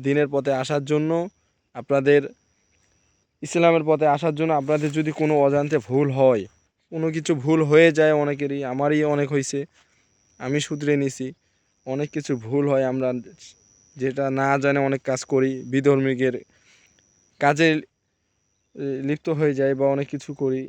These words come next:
এগুলো অনেক সময় আমাদের মাথায় আসে না। আমি এই জন্যে ছোট ছোট ওয়াজ মাহফিল, আবার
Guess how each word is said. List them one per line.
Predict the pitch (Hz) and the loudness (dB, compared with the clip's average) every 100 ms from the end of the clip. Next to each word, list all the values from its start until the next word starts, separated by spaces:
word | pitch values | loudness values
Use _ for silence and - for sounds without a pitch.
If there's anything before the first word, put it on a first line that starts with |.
| - | -12
এগুলো | 156 147 151 147 | -8 -4 -2 -2
অনেক | 147 156 | -2 -4
সময় | - 151 147 | -6 -8 -6
আমাদের | 139 139 135 135 135 _ | -6 -4 -4 -6 -8 _
মাথায় | 139 131 139 131 | -10 -6 -4 -4
আসে | 113 | -4
না। | 113 117 | -10 -8
আমি | 131 | -4
এই | 143 | -4
জন্যে | 147 147 156 | -4 -6 -6
ছোট | 160 170 156 | -6 -6 -4
ছোট | 147 147 160 226 | -4 -4 -4 -8
ওয়াজ | - 147 143 | -4 -2 -2
মাহফিল, | 143 131 131 143 139 - _ _ _ _ _ | -4 -6 -6 -6 -6 -12 _ _ _ _ _
আবার | 127 123 123 | -8 -4 -4